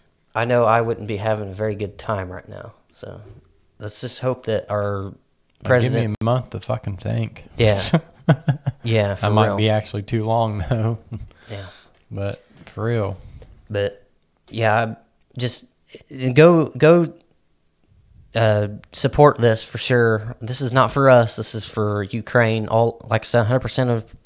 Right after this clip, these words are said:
Speaker 1: all the profits will go to them. And I actually, I up the profit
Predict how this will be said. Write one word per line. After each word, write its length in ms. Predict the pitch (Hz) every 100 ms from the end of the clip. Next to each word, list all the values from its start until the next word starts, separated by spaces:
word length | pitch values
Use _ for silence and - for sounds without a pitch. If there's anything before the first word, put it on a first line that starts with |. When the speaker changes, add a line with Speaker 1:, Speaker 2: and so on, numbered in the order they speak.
| -
Speaker 1:
all 220 | 110 120
the 160 | 117 110
profits 440 | 123 113 - -
will 80 | 110
go 160 | 104 110
to 100 | 107
them. 300 | 107 104 107
And 80 | 101
I 120 | 110
actually, 460 | 117 - 107 104 - - - - -
I 180 | 113 113 - _ _ -
up 160 | 151 -
the 100 | -
profit 500 | 143 135 127 120